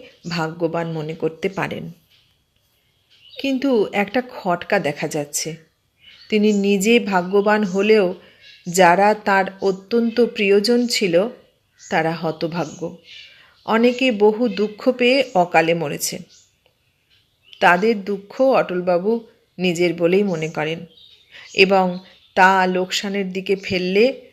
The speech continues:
লাভের অঙ্ক খুব কমে যায়। শুধু তাই নয়,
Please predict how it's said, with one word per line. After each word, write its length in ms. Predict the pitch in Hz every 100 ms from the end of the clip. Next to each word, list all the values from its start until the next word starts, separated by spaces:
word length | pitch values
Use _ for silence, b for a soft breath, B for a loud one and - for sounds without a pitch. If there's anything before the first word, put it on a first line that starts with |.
| _ - -
লাভের 480 | 165 143 165 190 208
অঙ্ক 460 | 202 202 247 277 277 _ _ -
খুব 340 | - 214 214 -
কমে 240 | 127 123
যায়। 240 | - - 180 _ _ _ _ _ _ _ _ b b b
শুধু 360 | - 247 247
তাই 420 | 254 - 185 202 247
নয়, 360 | 208 160 190